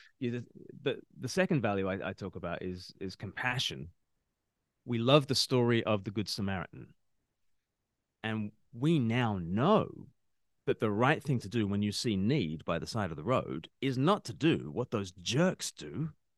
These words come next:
the, the priest and the Levites. "Oh my goodness, they, they, the, these guys are unconscionable monsters. How could you just walk on by when somebody else is in need?"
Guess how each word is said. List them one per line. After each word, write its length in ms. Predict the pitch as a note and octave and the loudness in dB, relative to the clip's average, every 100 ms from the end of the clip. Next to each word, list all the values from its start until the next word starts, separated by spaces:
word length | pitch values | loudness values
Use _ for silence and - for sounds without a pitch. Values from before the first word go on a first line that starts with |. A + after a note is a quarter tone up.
| - | -4
the, 180 | B2 G#2+ | -4 -2
the 140 | A2 | -4
priest 460 | - - G3+ G3+ - | -4 2 2 2 -2
and 100 | G#2 | -2
the 60 | F2 | 4
Levites. 720 | D3 G#3+ - - - - - _ - | 4 4 0 -10 -10 -12 -12 _ -4
"Oh 140 | G3 D#3+ | 0 0
my 200 | F2 E3+ | -2 -4
goodness, 520 | - G#3 - - - - | 4 4 4 -4 -8 -2
they, 140 | B2 | -4
they, 200 | E2+ C#3 | 0 -4
the, 300 | D2+ E3 D3 - | 0 0 0 2
these 220 | F#3+ F3 | 2 2
guys 240 | A2+ G#2 | 2 2
are 120 | G2 | 2
unconscionable 760 | G2 G2 - G3 F#3 D#3 G#2+ F#2+ | 0 0 0 0 2 0 0 0
monsters. 540 | F#2 E3 A#3 - D#2+ - - | 4 4 4 -2 -6 -8 -10
How 220 | - E4+ | 2 2
could 240 | - D4 G#3+ | 6 6 6
you 80 | |
just 200 | F#3 E3 | 4 4
walk 380 | A#2+ B2 F3 D#3 | 4 8 8 8
on 220 | D#3+ D3+ | 6 6
by 380 | B2 B2 A#2+ E2+ - _ _ _ _ _ _ _ - | 4 4 2 0 -8 _ _ _ _ _ _ _ 6
when 160 | D3+ | 6
somebody 380 | C3+ E3+ D#3 C#3+ | 8 8 10 12
else 180 | C3+ C#3 | 10 8
is 120 | A#2+ | 4
in 260 | C3 A#2+ A#2 | 4 2 4
need?" 440 | A#2 A2+ C#2 - | 4 2 -2 -12